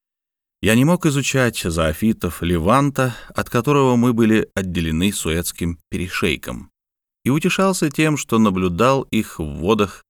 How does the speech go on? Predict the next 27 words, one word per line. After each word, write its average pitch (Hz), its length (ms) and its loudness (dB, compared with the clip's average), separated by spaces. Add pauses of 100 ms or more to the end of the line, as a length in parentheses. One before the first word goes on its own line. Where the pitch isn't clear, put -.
Красного 85 580 -4
моря. 78 360 -6 (560)
Вместе 107 440 -2
с - 80 -4
Канцелем 135 680 0
мы 123 240 2
смотрели 107 640 2
в 95 100 0
иллюминатор, 92 560 0
пока 85 300 -2
Наутилус, 87 640 -2 (220)
держась 95 480 -2
на 95 120 -2
глубине 90 540 0 (120)
от - 180 -10
восьми 123 360 -2
до 98 120 0
девяти 90 320 -2
метров, 127 500 -2 (300)
медленно 135 520 2
проплывал 90 680 0
мимо 85 320 -2
живописных 85 920 -4 (140)
подводных 85 640 -4
утесов 98 640 -6 (180)
восточного 80 760 -6
берега. 69 560 -12